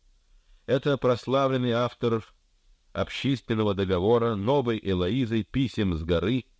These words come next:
Даже в манере мышления подойти вплотную к революционным выводам и остановиться, не договорить мысль до конца, даже в этом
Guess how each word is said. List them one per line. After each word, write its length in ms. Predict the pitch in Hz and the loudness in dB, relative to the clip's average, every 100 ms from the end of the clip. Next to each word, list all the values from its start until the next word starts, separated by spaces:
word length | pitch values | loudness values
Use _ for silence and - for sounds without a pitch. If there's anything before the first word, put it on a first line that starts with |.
| _ _ _ _ _ - | _ _ _ _ _ -8
Даже 340 | - 143 135 131 | 0 2 2 0
в 60 | |
манере 420 | 131 135 147 139 | 0 2 2 2
мышления 720 | 127 120 - 151 147 98 58 _ _ _ | 0 -2 -2 0 2 0 -6 _ _ _
подойти 420 | 98 95 98 143 | 0 2 2 0
вплотную 720 | 123 - 120 120 131 127 98 82 | -2 0 0 0 0 0 0 0
к 80 | |
революционным 800 | 95 101 107 - 131 120 110 104 | -2 -2 -2 -2 -2 0 0 0
выводам 440 | 110 123 92 82 - _ _ | 0 0 0 -2 -6 _ _
и 100 | 120 | 2
остановиться, 840 | 131 - - 131 135 165 - - - - _ _ _ - | 2 2 -2 0 2 0 -2 -8 -12 -12 _ _ _ -6
не 160 | 107 135 | 0 0
договорить 540 | 131 123 143 147 110 | 2 2 2 2 0
мысль 380 | 113 123 - 98 | 0 0 0 -4
до 140 | 104 | -4
конца, 520 | 107 123 120 - 170 - _ _ | -2 -4 -2 -2 -2 -4 _ _
даже 320 | - 131 123 127 | -2 0 2 0
в 140 | 139 | 2
этом 400 | 202 175 92 | 0 0 -4